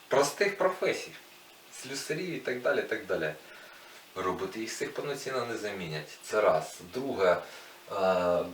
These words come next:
невже ви, політики вищого ланки,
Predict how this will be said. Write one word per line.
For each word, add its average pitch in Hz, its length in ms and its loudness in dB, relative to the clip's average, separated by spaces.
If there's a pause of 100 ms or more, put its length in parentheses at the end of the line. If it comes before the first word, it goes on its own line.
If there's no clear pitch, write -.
(160)
невже 135 420 8
ви, 147 200 6
політики 117 760 0
вищого 101 760 2
ланки, 95 640 6